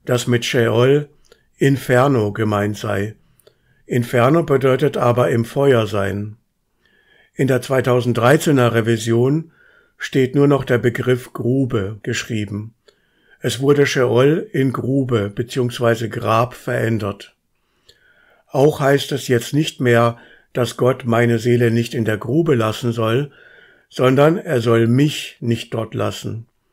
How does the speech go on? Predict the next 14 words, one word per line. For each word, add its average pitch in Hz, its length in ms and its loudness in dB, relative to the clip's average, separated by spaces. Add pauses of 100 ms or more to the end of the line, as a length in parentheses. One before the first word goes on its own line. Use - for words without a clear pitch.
(640)
Die - 60 -4
Bedeutung 147 560 2
des 139 180 -4
Bibelverses 135 800 -2
wurde 127 280 0
also 120 260 -4
komplett 120 520 -2
verändert, 110 720 -4 (440)
um 131 220 2
die 131 120 -2
von 117 240 0
Menschen 135 400 0
gemachte 123 520 0
Lehrmeinung 131 760 0